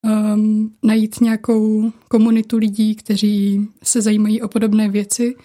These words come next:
a kteří můžou spolu, eh, ty věci nějak utvářet a dávat dohromady a zároveň tím tak trochu, eh, na tu školu přinést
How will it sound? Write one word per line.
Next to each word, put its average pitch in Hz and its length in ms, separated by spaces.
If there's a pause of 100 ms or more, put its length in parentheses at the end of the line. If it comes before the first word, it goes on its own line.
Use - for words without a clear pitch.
(340)
a 208 180
kteří 220 320
můžou 202 500 (220)
spolu, 214 680 (220)
eh, - 20 (520)
ty 226 120
věci 220 280
nějak 208 260
utvářet 226 460
a 233 80
dávat 214 260
dohromady 220 560 (600)
a 214 340 (420)
zároveň 220 400
tím 214 460
tak 214 200
trochu, 214 640 (380)
eh, 214 300
na 233 160
tu 220 120
školu 214 300
přinést 208 760